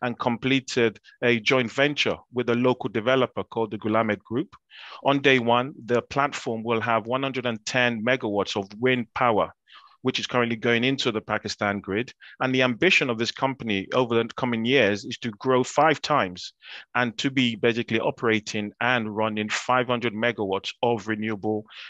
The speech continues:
energy in Pakistan. Um, another key business and a platform, and, and one that's quite close to my heart in terms of, you know, I come from the continent. One of the key issues around renewables in the continent is the stability of the grid.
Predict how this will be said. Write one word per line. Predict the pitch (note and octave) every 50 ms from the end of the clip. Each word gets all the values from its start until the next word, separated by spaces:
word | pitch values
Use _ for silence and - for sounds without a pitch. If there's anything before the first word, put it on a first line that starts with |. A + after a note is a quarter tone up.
| - -
energy | A#2+ A#2+ A#2+ A#2+ G#2 - - G2 F#2 - -
in | B2+ A#2+ A#2 G2+
Pakistan. | - A#2+ A#2 G2+ - G#2 F#2+ - - - G2 F2+ E2 D#2+ - _ _ _ - - - - - - - -
Um, | C#3 C3+ C3 C3 B2+ C3 - _ -
another | - C#3+ C#3+ D#3 A3 D4 C#4+ G#3+
key | E3 - - D3+ C3+
business | A2+ A2+ B2+ A#2 G#2 A#2+ A2+ G#2 -
and | B2 A#2
a | A2+
platform, | - - C3+ B2+ B2+ - - - A#2 G#2+ G2+ F#2+ G2+ -
and, | B2+ B2 A#2+ A#2 -
and | B2 A#2+ A#2
one | A2+ B2+ C#3 C#3+ C#3+
that's | B2 B2+ A2+ -
quite | - - B2+ A2+ -
close | - - A#2+ A#2 G#2
to | - - A2
my | A2 G#2+
heart | G2+ A#2+ C#3+ D3+ B2 - -
in | A2+ G#2+
terms | - B2 B2 A#2 A#2 G2 A2
of, | A2 G#2 G#2 - - - - - - - _ -
you | A#2+
know, | A2 G#2+ - - _ -
I | B2 C3 C3
come | - - B2 A#2
from | - - A#2+ A2
the | G#2 G#2+
continent. | - - A2+ A2 - - A#2+ B2+ C#3+ E3+ - - - _ _ - - - - -
One | - B2 B2+ -
of | B2 A2+
the | A#2+
key | - - - - B2+ - A2
issues | C#3 C3+ - - C3+ A2+ G#2+
around | A2+ A#2 A#2 A2+ G#2+
renewables | A2 A2 A2 B2 D3 D#3+ C3 B2+ G2+ A2
in | G#2
the | G#2
continent | - - A2 G#2 - - A2 G#2+ G#2+ - -
is | - B2+ A2+
the | B2+ A2+
stability | - - - B2+ A2 C#3 C3 C3 B2 - - A#2+
of | G#2+
the | - A2+
grid. | - - A#2+ G#2+ E2+ - -